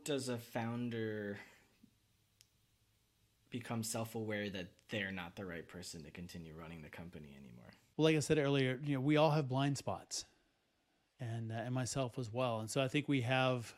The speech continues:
Speaker 2: um, you know, advisors, and that could be a board of directors. It could be, uh, a C E O peer group, and that's one of the things that we do with Champion Leadership Group is, uh, have a, a very strong peer aspect to the, the group, uh, where you have kind of an informal board of advisors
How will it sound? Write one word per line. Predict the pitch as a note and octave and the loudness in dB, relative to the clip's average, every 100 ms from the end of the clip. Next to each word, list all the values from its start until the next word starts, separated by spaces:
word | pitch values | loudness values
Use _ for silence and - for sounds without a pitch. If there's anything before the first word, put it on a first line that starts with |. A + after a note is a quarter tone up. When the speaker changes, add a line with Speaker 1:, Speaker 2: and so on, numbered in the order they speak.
| - _ | -20 _
Speaker 2:
um, | A#2+ A#2+ B2+ - | -18 -16 -16 -4
you | C#3+ | 0
know, | |
advisors, | B2+ A#2 A#2+ B2 C3 D#3 | 2 4 6 6 2 0
and | C3+ | 2
that | C3 - | 2 4
could | D3 | 6
be | C#3+ | 6
a | C3 | 6
board | B2+ C3 | 6 4
of | A#2+ | 2
directors. | A#2 A#2 - D3+ - | 2 2 0 -4 -4
It | - - | -8 -2
could | C3+ A#2 | -2 2
be, | B2 B2 A#2+ A#2+ | 4 4 6 6
uh, | A2+ A#2 | 6 4
a | A2+ | 0
C | - C3 | -2 0
E | A#2 | 0
O | |
peer | A2 B2 B2 | 0 0 0
group, | A#2+ B2+ C#3 | 2 0 2
and | A#2 | -2
that's | A2+ - | -2 -2
one | A#2 | -2
of | A2+ | 0
the | |
things | B2 A#2 | -2 -2
that | A2+ | -2
we | G#2+ | -2
do | G#2 A2+ A2+ A2 - | 0 0 0 -2 -6
with | B2 | -6
Champion | - A#2+ A#2+ A2+ | -4 -2 -2 0
Leadership | A2+ A2 B2 - | 2 2 -2 -4
Group | A#2 A#2 - - - - _ _ | -2 -2 -6 -20 -20 -20 _ _
is, | B2 A#2 A2 | -4 -2 0
uh, | A#2 G#2+ | -2 0
have | A#2+ A#2 | 0 0
a, | |
a | A2+ | -2
very | A2+ A#2+ | 0 -2
strong | - A#2+ A2+ | -2 -2 -4
peer | - B2+ A#2+ | -4 -4 -2
aspect | A2+ A2 - G#2+ G#2 | -2 -4 -4 -4 -4
to | - | -6
the, | G#2 G#2 F#2 | -4 -6 -6
the | G#2+ | -8
group, | G#2+ A2 A2 - _ _ _ _ _ - | -4 -4 -6 -12 _ _ _ _ _ -10
uh, | A2 A2 | -8 -4
where | A#2 | -2
you | A2+ | -2
have | G#2+ A2+ G#2 | -2 -4 -4
kind | A#2 | -4
of | A2+ | -4
an | A2 | -4
informal | B2 B2 B2 C3 B2 | -2 -2 0 0 0
board | A2+ A#2+ A2+ | 0 0 0
of | |
advisors | A2 G#2+ A2 A2+ A2+ A2+ - | -2 0 0 0 -4 -8 -10